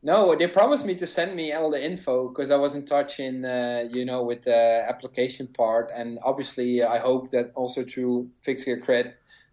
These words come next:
dot com, as I may say, uh, <laughs> they got some good, uh, good applications. But that's really cool, 'cause I know there's, like, I think this year is gonna be the first year in Red to Crit that there's actually gonna be four to five really good women teams.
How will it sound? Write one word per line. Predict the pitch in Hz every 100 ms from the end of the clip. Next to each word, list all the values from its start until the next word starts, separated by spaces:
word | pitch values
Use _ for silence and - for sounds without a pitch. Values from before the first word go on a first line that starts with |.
| _ _ -
dot | 127 -
com, | 135 131 120 127
as | 120
I | 117
may | 117 120
say, | 127 120 123
uh, | 143 135 - - -
<laughs> | - -
they | 151
got | 147 147 147
some | 160 147
good, | 143 143 135
uh, | 127 120 117 113 123
good | 135 135 -
applications. | 123 123 127 127 123 - 117 127
But | - 135 131
that's | 151 170 -
really | 247 -
cool, | 196 165
'cause | 143 147
I | 139
know | 151 151 180
there's, | 160 139 -
like, | 139 131 - _ _ _ _ _ _ _ _ -
I | 143
think | 185 226 -
this | 180 -
year | 190
is | 185
gonna | 175 165
be | 151
the | 143
first | - 151 151 170
year | 151
in | 139
Red | 127 131
to | 202
Crit | - 226 233
that | 170 147
there's | 139 147
actually | 139 - 147
gonna | 139 131
be | 131 127
four | - 139 139 139
to | 139
five | - 120 127 123
really | 123 135 131
good | 127 127 120
women | 120 135 -
teams. | - 185 226 -